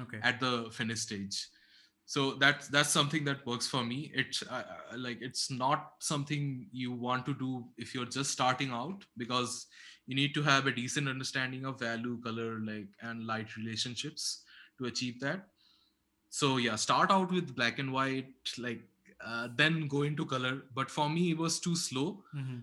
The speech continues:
Speaker 2: because once you have the black and white, you can't really just, like, apply filters on it and, like, the, voila, there you have, like,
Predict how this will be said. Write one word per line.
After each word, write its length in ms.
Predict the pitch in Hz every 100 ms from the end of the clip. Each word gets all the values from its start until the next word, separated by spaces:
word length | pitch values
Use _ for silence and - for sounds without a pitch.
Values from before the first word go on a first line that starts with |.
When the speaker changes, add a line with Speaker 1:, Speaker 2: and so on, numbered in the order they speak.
| 120
Speaker 2:
because 480 | 127 139 139 - -
once 360 | 139 139 170 175
you 340 | 180 175 135 104
have 320 | 110 139 147
the 60 | 165
black 300 | 120 123 123
and 140 | 165
white, 300 | 160 180 -
you 100 | 147
can't 360 | 139 139 143 170
really 220 | 180 165
just, 260 | 156 151 -
like, 220 | 147 135 127
apply 300 | 120 143 147
filters 500 | 135 127 147 143 147
on 160 | 139
it 160 | 139 135
and, 220 | 123 123
like, 260 | 117 110 113
the, 140 | 113 - 110 135 120 101 120
voila, 380 | 131 127 123 113
there 240 | 120 120
you 160 | 117 110
have, 240 | 110 101
like, 180 | 107